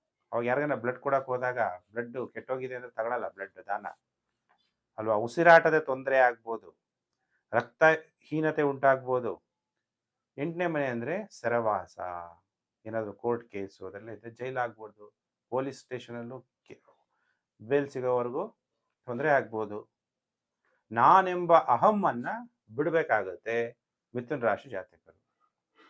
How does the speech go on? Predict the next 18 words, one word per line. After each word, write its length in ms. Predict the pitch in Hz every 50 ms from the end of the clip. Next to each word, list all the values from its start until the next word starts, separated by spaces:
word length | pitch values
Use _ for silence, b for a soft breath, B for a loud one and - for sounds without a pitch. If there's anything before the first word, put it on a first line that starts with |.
| b b b _
ಕ್ರೋಧವನ್ನ 560 | 165 180 196 214 202 202 190 175 160 165 170
ಬಿಡ್ಬೇಕು. 420 | 151 143 135 127 131 120 - 104 -
ಕ್ರೋಧಃ 760 | _ 139 143 151 170 175 170 151 127 117 117 117 120 120 131 - _ _ _
ಪ್ರೀತಿಂ 640 | 120 123 143 156 160 156 _ 127 123 123 127 127
ಪ್ರಣಾಶಯತಿ 960 | _ 101 98 107 107 107 98 - - 95 101 123 147 143 - 175 135 90 - _ _ _ _ _ _ _ _ - 101
ಮನೋ 500 | 110 127 139 143 143 147 147 147 147 _ _
ವಿನಯ 340 | 101 113 113 127 123 123 120
ನಾಶನಃ. 580 | 110 107 107 107 107 - - 95 95 95 92 107 117 113 104 90 - -
ನಾನು, 320 | 110 117 120 120 117 107
ನಾನು 320 | 104 110 113 117 117 117
ಅಂತ 120 | 113 104 107
ಅಹಂಕಾರ 400 | 104 110 113 107 - 107 104 98
ಪಟ್ರೆ 560 | - _ 98 85 82 165 190 - _ _ _ _ _ _ _ _ _
ನಮ್ಮಲ್ಲಿರುವಂತಹ 960 | 98 110 123 139 143 139 127 117 107 104 107 101 98 101 113 143 180 190 151 117 95
ವಿನಯ 300 | 101 107 131 165 180 180 165
ಅನ್ನೋದು 340 | 143 120 98 95 110 156
ನಾಶ 340 | 170 139 107 101 101 - _
ಆಗುತ್ತೆ. 300 | 92 85 85 _ 82 _